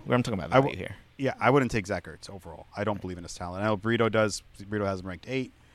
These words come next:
Speaker 2: I don't believe in Zach Ertz's talent. But, yeah, okay, I'll take Jordan Reed there.
Speaker 1: Okay.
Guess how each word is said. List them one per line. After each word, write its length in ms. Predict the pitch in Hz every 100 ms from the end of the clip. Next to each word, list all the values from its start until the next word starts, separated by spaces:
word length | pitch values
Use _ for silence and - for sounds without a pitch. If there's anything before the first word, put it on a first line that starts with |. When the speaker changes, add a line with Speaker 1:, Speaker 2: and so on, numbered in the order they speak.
| - _ -
Speaker 2:
I 80 |
don't 100 | 117
believe 160 | 110 98
in 60 | 92
Zach 200 | 90 -
Ertz's 140 | 80
talent. 300 | 80 - - _
But, 160 | 98 87
yeah, 200 | 82 78
okay, 180 | 95 85
I'll 160 | 82
take 140 | 98 92
Jordan 240 | 90 80
Reed 120 | 78
there. 200 | 80 80 - _ -
Speaker 1:
Okay. 120 | 92